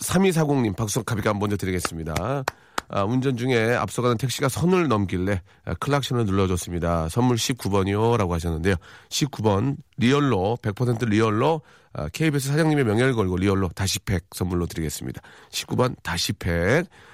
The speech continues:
국물 내서 드세요. 야구 예매를 못하는 아주머니를 위해서, 예, 아주버님을 위해서 근무 중에 몰래 제가 예매를 해드렸어요.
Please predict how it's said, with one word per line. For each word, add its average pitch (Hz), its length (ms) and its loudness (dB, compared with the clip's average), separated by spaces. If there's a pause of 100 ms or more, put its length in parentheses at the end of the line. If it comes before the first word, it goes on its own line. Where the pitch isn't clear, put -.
(120)
국물 107 240 0
내서 95 160 2
드세요. 92 560 0 (460)
야구 139 340 2
예매를 151 300 2
못하는 135 420 2 (180)
아주머니를 131 1000 2
위해서, 95 360 0 (440)
예, 85 240 -4
아주버님을 101 600 0
위해서 92 400 -2 (300)
근무 104 220 -2
중에 104 180 0
몰래 98 240 2
제가 92 320 0
예매를 98 320 2
해드렸어요. 90 960 0